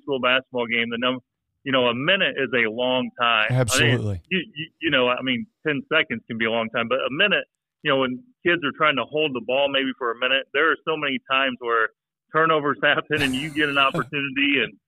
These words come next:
Speaker 1: and so I, how many times, I can't, how many times we had, you know, we felt like, you know, maybe,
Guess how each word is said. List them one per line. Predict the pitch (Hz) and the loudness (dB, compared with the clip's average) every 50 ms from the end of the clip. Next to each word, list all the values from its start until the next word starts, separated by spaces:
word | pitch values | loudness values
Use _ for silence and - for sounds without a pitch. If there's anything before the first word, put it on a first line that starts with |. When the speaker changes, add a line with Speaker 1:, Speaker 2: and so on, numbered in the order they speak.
| _ - - - - - - - | _ -20 -20 -20 -20 -18 -16 -16
Speaker 1:
and | 113 - | -8 -4
so | - 156 | 0 2
I, | 160 165 151 - - _ _ _ _ - | 2 2 0 -2 -6 _ _ _ _ -2
how | - 165 190 | 0 0 0
many | 202 202 185 165 131 - 160 | 0 0 -2 -4 -2 0 2
times, | 160 160 160 143 135 | 4 4 4 4 2
I | 147 | 2
can't, | 151 180 175 151 143 - - _ - 160 | 0 -2 -4 -4 -4 -8 -12 _ -6 -2
how | 156 165 | -2 0
many | 165 160 147 127 - | 0 0 -2 -2 0
times | 151 147 151 143 127 117 | 0 0 0 0 -2 -4
we | 131 139 139 | -6 -4 -2
had, | 139 139 135 127 117 113 _ _ _ _ _ _ _ _ _ _ | 2 2 2 2 0 -4 _ _ _ _ _ _ _ _ _ _
you | - 131 | -4 -2
know, | 123 123 | 0 0
we | 123 123 127 - | -2 -2 -2 0
felt | 151 151 147 | 0 0 2
like, | 151 143 135 131 123 - - _ _ _ - | 2 2 0 0 -2 -6 -16 _ _ _ -8
you | 147 127 | -6 -6
know, | 113 107 - | -4 -2 0
maybe, | 147 147 | 0 0